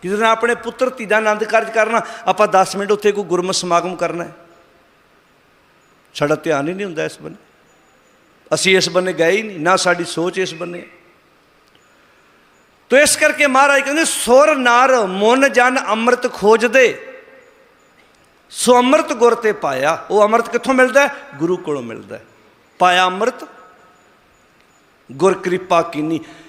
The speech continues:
ਅੰਮ੍ਰਿਤ ਪਾ ਲਿਆ, ਗੁਰੂ ਨੇ ਮੇਰੇ ਤੇ ਕਿਰਪਾ ਕੀਤੀ। ਵੱਡਾ ਘਰ ਕਿਰਪਾ ਨਹੀਂ ਹੈ। ਮੈਂ ਫਿਰ ਦੁਬਾਰਾ ਬੇਨਤੀ ਕਰ ਦਿਆਂ, ਜੇ ਵੱਡਾ ਘਰ ਕਿਰਪਾ ਵਾ, ਤਾਂ ਫਿਰ ਜਿਹੜੇ ਦੋ ਦੋ ਨੰਬਰ ਦੀਆਂ ਕਮਾਈਆਂ ਕਰਦੇ ਆ, ਉਹਨਾਂ ਦੇ ਘਰ ਇੱਕ ਨਹੀਂ, ਕਈ ਕਈ ਹੁੰਦੇ ਨੇ,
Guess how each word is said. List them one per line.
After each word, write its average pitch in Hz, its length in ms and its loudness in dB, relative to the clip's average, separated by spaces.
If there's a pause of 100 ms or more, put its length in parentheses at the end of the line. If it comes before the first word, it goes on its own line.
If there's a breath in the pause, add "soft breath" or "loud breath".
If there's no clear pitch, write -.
(800 loud breath)
ਅੰਮ੍ਰਿਤ 220 320 2
ਪਾ 208 240 2
ਲਿਆ, 254 320 4 (200)
ਗੁਰੂ 196 200 -2
ਨੇ 220 120 2
ਮੇਰੇ 196 200 0
ਤੇ 202 140 0
ਕਿਰਪਾ 214 500 0
ਕੀਤੀ। 143 420 -12 (880)
ਵੱਡਾ 180 360 2
ਘਰ 233 280 2
ਕਿਰਪਾ 226 380 -2
ਨਹੀਂ 233 240 -4
ਹੈ। 131 140 -12 (600)
ਮੈਂ 135 60 -8
ਫਿਰ 185 200 2
ਦੁਬਾਰਾ 196 280 2
ਬੇਨਤੀ 175 340 -4
ਕਰ 143 160 -4
ਦਿਆਂ, 123 180 -16 (300)
ਜੇ 170 60 0
ਵੱਡਾ 160 360 2
ਘਰ 226 240 0
ਕਿਰਪਾ 208 400 -2
ਵਾ, 269 140 2
ਤਾਂ - 340 -12
ਫਿਰ 190 140 0
ਜਿਹੜੇ 202 240 4
ਦੋ 175 260 0
ਦੋ 202 120 0
ਨੰਬਰ 196 260 0
ਦੀਆਂ 190 200 -2
ਕਮਾਈਆਂ 180 380 -4
ਕਰਦੇ 180 320 -2
ਆ, 226 60 -2 (200 loud breath)
ਉਹਨਾਂ 196 200 2
ਦੇ 190 100 0
ਘਰ 175 420 2 (300 loud breath)
ਇੱਕ 202 220 -2
ਨਹੀਂ, 226 200 0
ਕਈ 185 260 -2
ਕਈ 202 180 0
ਹੁੰਦੇ 110 260 -6
ਨੇ, - 80 -20